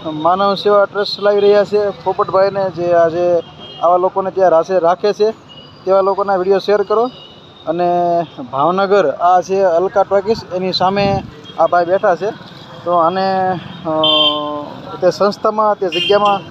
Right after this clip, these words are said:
સારવાર મળે અને રાખી લે, અ, એવી આપણે આગળ રાખશું. અને આ ભાઈનો વીડિયો છે, અ, પોપટભાઈ સુધી પહોંચાડો. અહીંયા આ બધી દુકાને, જો આ ભાઈની દુકાન છે એક, અહીંયા,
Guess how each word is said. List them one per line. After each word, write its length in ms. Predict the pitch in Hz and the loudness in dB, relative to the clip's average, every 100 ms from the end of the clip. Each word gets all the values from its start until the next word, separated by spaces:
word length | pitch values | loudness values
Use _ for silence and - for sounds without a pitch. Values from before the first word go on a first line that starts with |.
| - - - - | -16 -16 -16 -8
સારવાર 360 | - 185 202 | -2 2 2
મળે 280 | 202 208 220 220 185 175 | 0 2 2 2 -2 -10
અને 180 | 175 180 | -2 0
રાખી 280 | 160 190 233 | 0 0 0
લે, 200 | 196 202 | -2 -2
અ, 380 | - - - 165 - 165 165 - - - - - | -8 -18 -6 0 2 2 -2 -6 -20 -20 -16 -6
એવી 100 | 170 | 0
આપણે 200 | 196 190 | 0 2
આગળ 300 | 180 170 196 | 2 2 2
રાખશું. 380 | 185 190 - 233 247 - - - | 2 0 -4 -12 -14 -20 -20 -10
અને 320 | 165 175 170 | -2 2 2
આ 160 | 160 175 | 2 2
ભાઈનો 440 | 147 165 185 196 | 2 2 2 0
વીડિયો 280 | 180 196 196 | 0 2 2
છે, 260 | 180 202 196 | 2 0 2
અ, 300 | 151 160 156 - | 2 2 2 0
પોપટભાઈ 360 | 175 190 175 | -4 -2 0
સુધી 180 | 180 175 | 0 0
પહોંચાડો. 480 | 180 175 175 151 113 - - - - - 185 - - - - - - - - - | 0 0 0 -2 -4 -12 -20 -20 -20 -18 -18 -20 -20 -20 -20 -20 -18 -16 -10 -4
અહીંયા 560 | 196 214 214 208 185 - - | 0 2 2 2 -2 -6 -6
આ 180 | 170 | -2
બધી 140 | 190 202 | 0 0
દુકાને, 400 | 185 208 214 214 | 0 0 0 0
જો 80 | 208 | 0
આ 120 | 196 | 0
ભાઈની 260 | 185 202 | 0 -2
દુકાન 360 | 190 196 208 202 | -2 -2 -2 -2
છે 260 | 208 208 214 | 0 0 0
એક, 100 | - | -2
અહીંયા, 380 | 185 208 202 | -2 0 0